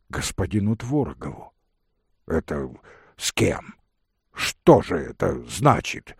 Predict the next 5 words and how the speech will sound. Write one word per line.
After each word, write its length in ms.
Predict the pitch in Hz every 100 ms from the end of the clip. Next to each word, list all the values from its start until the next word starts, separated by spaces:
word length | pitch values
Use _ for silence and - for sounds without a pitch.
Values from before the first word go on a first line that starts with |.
| - - _
Я 540 | - - - 120 139 127
жду», 840 | 107 101 90 76 160 214 - - - - _ _
раздался 800 | - 80 76 - 107 104 92 120
сиплый 520 | 101 123 113 123 123
голос. 720 | 107 104 156 - - - -